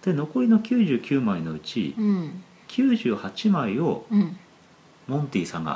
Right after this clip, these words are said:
Speaker 1: 開けて、「全部ヤギですよ」って言ったと。
Speaker 2: うんうんうん。
Speaker 1: で、「あなた変えますか？」と
Speaker 2: うん。
Speaker 1: 言った時に、
Speaker 2: うん。
Speaker 1: 直感的にどうですかと。百枚ドアがあって、私は一枚ドアを開けました。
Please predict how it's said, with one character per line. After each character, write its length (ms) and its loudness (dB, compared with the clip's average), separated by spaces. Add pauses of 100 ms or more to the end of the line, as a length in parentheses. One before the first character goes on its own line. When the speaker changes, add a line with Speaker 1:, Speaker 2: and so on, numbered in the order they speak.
Speaker 1:
開 100 -6
け 0 -
て、 340 -4 (720)
「全 180 0
部 100 -2
ヤ 140 0
ギ 100 -6
で 140 -12
す 160 -14
よ」 100 -12
っ 20 -20 (680)
て 100 -4
言 160 4
っ 20 -6
た 80 -2
と。 40 2
Speaker 2:
う 20 -4
ん 40 -6
う 260 -10
ん 20 4
う 40 2
ん。 160 -6 (520)
Speaker 1:
で、 80 -2
「あ 60 0
な 100 0
た 80 -6
変 300 -2
え 20 0
ま 160 0
す 100 -12
か？」 120 -10 (100)
と 60 -20 (320)
Speaker 2:
う 40 2
ん。 300 -2 (640)
Speaker 1:
言 100 -8
っ 40 -14
た 120 -6
時 280 -12
に、 260 -4
Speaker 2:
う 60 -2
ん。 360 -2 (540)
Speaker 1:
直 80 -8
感 240 -4
的 140 -6
に 160 0
ど 140 -4
う 40 -4
で 80 -10
す 140 -16
か 80 -16
と。 160 -20 (2500)
百 240 -6
枚 240 0
ド 160 0
ア 20 2
が 120 0
あ 20 -6
っ 40 -6
て、 380 -2
私 340 -4
は 60 4
一 220 -2
枚 200 2
ド 160 -2
ア 40 -2
を 80 -4
開 80 -14
け 80 -8
ま 120 -6
し 100 -14
た。 140 -12